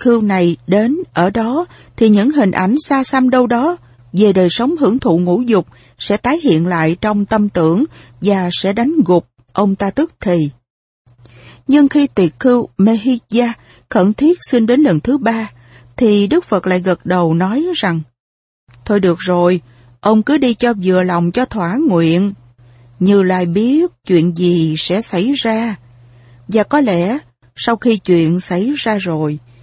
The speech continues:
thì lời dạy bảo của Như Lai mới khỏi phải phí phạm. Như nước trượt lá sen, như nước đổ đầu vịt." Quả đúng như thế, tỳ khưu Mehiya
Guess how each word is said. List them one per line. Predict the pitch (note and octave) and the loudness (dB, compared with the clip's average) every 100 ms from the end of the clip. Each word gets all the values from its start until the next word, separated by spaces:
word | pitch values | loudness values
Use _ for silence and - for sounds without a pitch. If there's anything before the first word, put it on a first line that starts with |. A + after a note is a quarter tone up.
| - - - | -20 -12 0
thì | A3 | 2
lời | G3+ F#3 | 2 2
dạy | F3 E3+ | 0 0
bảo | F3+ F3 B3 | 0 -2 -2
của | - | 0
Như | B3 A#3 G#3+ | 2 2 0
Lai | G3+ F#3+ | -2 -2
mới | G3 C#4 - | 0 -2 -4
khỏi | A3 F3 C4+ | -4 -2 -2
phải | G3 G3 | -4 -6
phí | - B3+ C#4+ F4+ | -4 -2 0 0
phạm. | - F3 D3 D#3+ - - - - - - - - | -2 -4 -2 -4 -10 -20 -20 -20 -20 -20 -10 0
Như | G#3+ G3+ | 2 4
nước | G3+ C#4+ F4 - | 2 0 -2 -2
trượt | F3+ D#3 - | 0 0 -2
lá | F#3+ G#3+ C#4 E4 | -6 -4 -6 -6
sen, | - A3+ G#3+ G3+ - _ _ _ - | -2 0 0 -2 -10 _ _ _ 0
như | A3 G#3+ | 2 4
nước | B3 F4 - | 2 2 0
đổ | F3 G3+ | -2 0
đầu | B3+ F#3 D#3 D#3 | 0 0 -2 0
vịt." | F3+ - _ _ _ _ _ _ _ _ _ _ _ _ - _ | -2 -2 _ _ _ _ _ _ _ _ _ _ _ _ -20 _
Quả | A3 A3 | 0 2
đúng | B3 D4+ F#4 | 2 2 2
như | C4 A3 | 2 2
thế, | A3 B3 D4+ F#4 _ _ _ _ - | 0 -2 -2 -4 _ _ _ _ 0
tỳ | G#3+ - | 0 2
khưu | C4 A#3+ A3+ - _ | 2 2 0 -4 _
Mehiya | G3+ A3+ G#3+ C4+ B3 - A#3+ | 2 2 2 -2 -2 -2 -2